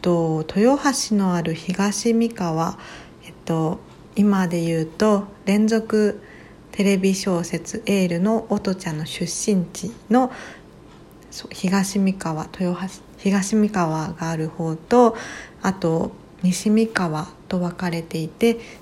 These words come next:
で、自分はその西三河でフリーペーパーの仕事をしています。えっと、フリーペーパーは、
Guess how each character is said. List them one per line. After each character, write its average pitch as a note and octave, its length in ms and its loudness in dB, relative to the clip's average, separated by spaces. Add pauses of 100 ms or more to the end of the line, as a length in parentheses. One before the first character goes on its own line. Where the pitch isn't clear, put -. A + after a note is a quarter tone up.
(140)
で、 G3+ 220 4 (160)
自 F3 200 -2
分 A#3 340 6
は C4+ 180 4
そ A3 140 -2
の F#3+ 260 2 (460)
西 F#3 320 4
三 A#3+ 200 6
河 E3 520 -2
で A#3+ 340 4 (420)
フ - 160 0
リ B3 180 6
ー B3 60 -4
ペ C4 180 4
ー A#3+ 40 0
パ E3+ 460 -4 (300)
ー F3+ 40 -4
の G3+ 380 2
仕 - 200 -4
事 F3 300 -2
を E3 100 -2
し D#3+ 80 -8
て - 200 -8
い E3 60 -4
ま G3 240 0
す。 - 180 -12 (680)
え E3 40 -12
っ D#3 60 -12 (100)
と、 D#3 420 -2
フ E3+ 140 -12
リ B3 160 2
ー B3 80 -8
ペ C4 180 2
ー B3+ 60 0
パ G3+ 640 0
ー G3 60 -2
は、 B3 380 4